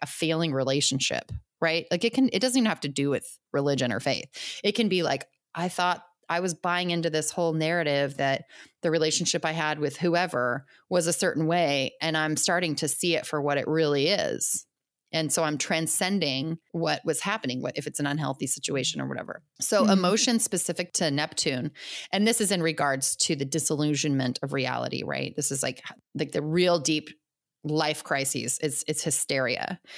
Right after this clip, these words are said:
Speaker 1: And it's also empathy. So it balances that, it, it balances th-, between when we're kind of in reaction to our temporal f-, falling apart, it's hysteria.
Speaker 2: Mm-hmm.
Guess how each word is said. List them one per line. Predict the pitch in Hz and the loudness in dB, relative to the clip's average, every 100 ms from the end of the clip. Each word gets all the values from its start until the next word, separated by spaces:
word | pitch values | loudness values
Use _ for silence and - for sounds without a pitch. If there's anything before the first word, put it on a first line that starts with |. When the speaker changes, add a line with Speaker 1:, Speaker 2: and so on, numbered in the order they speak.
| - - | -16 -4
Speaker 1:
And | 202 196 | -2 0
it's | - | 0
also | 233 294 - 156 131 - | 0 2 2 2 0 0
empathy. | 214 220 175 - 60 - _ _ | 0 0 0 -4 -8 -10 _ _
So | - - 170 165 | 0 2 4 4
it | 175 175 - | 2 -2 -4
balances | 196 185 220 - 185 - | -2 0 2 2 2 2
that, | 165 151 143 - _ _ _ _ | 0 -2 -4 -8 _ _ _ _
it, | 165 - 180 | -6 -4 -4
it | 170 | -2
balances | 180 180 180 - 160 | -2 -2 -2 -2 -2
th-, | - - _ _ | -4 -14 _ _
between | 170 - 180 160 147 147 - - - - - | -6 -2 -2 0 0 -2 -8 -20 -20 -20 -2
when | 185 170 | 0 2
we're | 160 156 | 2 0
kind | - 185 | 0 0
of | 156 - | 0 -2
in | 170 | 0
reaction | 165 160 147 156 - 262 262 285 302 - - - - | 2 2 0 0 0 2 4 6 4 0 -14 -20 -2
to | - 165 | 2 4
our | 151 | 2
temporal | - 151 160 170 160 165 165 - | 0 -2 0 4 4 4 2 -6
f-, | - - | -16 -14
falling | - 165 165 160 | -4 0 2 2
apart, | - - 165 240 - | 0 0 2 0 -2
it's | - - - | -4 0 0
hysteria. | - - 151 143 123 - | 2 0 2 0 0 0
Speaker 2:
Mm-hmm. | 226 202 202 | 2 4 2